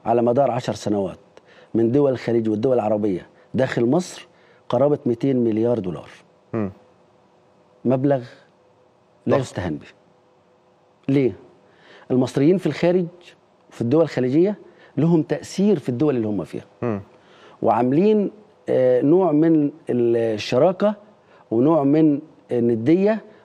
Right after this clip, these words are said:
Speaker 1: ونوع من التعامل والسمعة الطيبة مع الدول والقيادات اللي موجودة في الحكومات.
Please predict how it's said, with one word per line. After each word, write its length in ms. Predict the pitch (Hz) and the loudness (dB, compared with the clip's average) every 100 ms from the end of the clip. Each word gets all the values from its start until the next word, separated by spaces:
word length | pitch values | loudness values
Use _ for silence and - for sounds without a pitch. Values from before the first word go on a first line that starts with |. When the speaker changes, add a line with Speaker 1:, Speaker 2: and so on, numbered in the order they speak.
| - | -2
Speaker 1:
ونوع 300 | 123 160 135 | 2 2 2
من 340 | 143 165 151 - | 4 4 2 0
التعامل 680 | 123 - 110 151 170 139 123 | -8 -4 0 2 2 0 -2
والسمعة 420 | 117 - 175 135 | -4 -2 0 0
الطيبة 520 | 123 131 139 185 226 233 - - - | -2 0 2 2 0 -2 -12 -16 -2
مع 280 | 123 139 - - | 0 0 -4 -8
الدول 380 | 117 123 151 143 | -4 0 0 2
والقيادات 520 | 127 - 123 117 139 117 | 0 -2 -2 -2 -2 -2
اللي 100 | 113 | -2
موجودة 280 | 113 123 | -2 -2
في 80 | 117 | -4
الحكومات. 680 | 98 85 113 - 92 78 | -4 -2 -4 -4 -6 -8